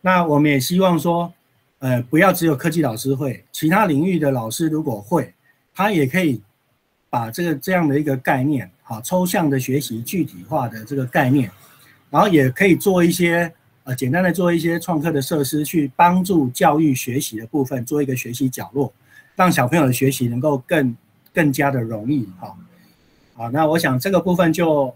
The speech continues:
有机会我们再，再来跟各位说明。那我想我这六个小时的课程就讲到这边，哈。那非常感谢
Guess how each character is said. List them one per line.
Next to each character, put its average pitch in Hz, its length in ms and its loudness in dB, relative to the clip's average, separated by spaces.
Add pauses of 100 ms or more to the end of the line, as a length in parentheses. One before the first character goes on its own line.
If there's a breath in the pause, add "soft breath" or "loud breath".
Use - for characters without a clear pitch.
(140)
有 120 120 -6
机 165 220 -4
会 170 140 2
我 113 100 -4
们 107 140 -10
再， 123 280 -6
再 147 140 -2
来 117 160 -4
跟 127 220 -2
各 127 160 -6
位 120 180 -6
说 113 260 -14
明。 101 200 -18
那 156 120 4
我 156 80 8
想 131 220 2
我 113 100 -4 (140)
这 180 140 0
六 214 180 6
个 175 80 2
小 117 160 -2
时 131 140 -4
的 127 80 0
课 175 160 2
程 104 180 -6 (460 soft breath)
就 165 180 4
讲 110 240 -6
到 131 180 -2
这 123 140 -4
边， 113 400 -6
哈。 104 180 -12 (480)
那 139 280 2
非 165 180 2
常 151 220 2
感 107 260 -6
谢 131 400 0